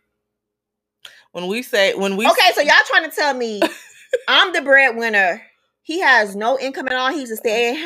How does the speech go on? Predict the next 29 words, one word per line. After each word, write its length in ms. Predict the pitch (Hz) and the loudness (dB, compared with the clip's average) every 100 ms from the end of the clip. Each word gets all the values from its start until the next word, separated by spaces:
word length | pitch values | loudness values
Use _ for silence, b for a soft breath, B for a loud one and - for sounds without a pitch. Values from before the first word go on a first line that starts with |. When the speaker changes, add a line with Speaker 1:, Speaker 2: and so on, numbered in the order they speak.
| 285 | -10
Speaker 2:
ho-, 40 | _ _ - | _ _ -16
stay 320 | - 269 254 | -4 0 2
at 80 | 220 | 0
home 260 | 302 247 214 | -2 -6 0
dad. 440 | 220 233 240 240 - _ _ | 4 8 8 4 -4 _ _
Lead 460 | 202 240 294 302 285 _ _ b b | -8 -4 -4 -6 -8 _ _ b b
Speaker 1:
No, 140 | 220 | 4
Speaker 2:
what? 120 | 294 | 6
Speaker 1:
breadwinner 640 | 302 247 202 202 247 151 | 6 4 2 -2 -2 -4
doesn't 240 | 143 156 196 | -6 -8 -6
mean 120 | 226 | -6
he's 100 | 240 | -2
not 180 | 233 214 | -2 0
working. 380 | 247 262 175 185 | 0 -2 -6 -8
He 100 | 202 | -6
just 320 | 180 175 - _ _ | -6 -8 -16 _ _
not, 300 | 165 170 180 | -6 0 0
not 220 | 185 185 185 | 2 0 0
making, 420 | 190 190 175 165 | -2 -2 -8 -10
you 360 | 180 226 311 - | -2 2 2 4
are 160 | 214 | 2
the 80 | 196 | 2
one 180 | 196 190 | 0 2
making 320 | 190 190 185 | 2 0 -6
the 180 | 180 175 | -4 -4
majority 500 | 180 185 202 202 190 | -4 -2 0 0 0
of 120 | 175 | -2
the 60 | 165 | -4
money. 340 | 156 139 113 | -6 -8 -10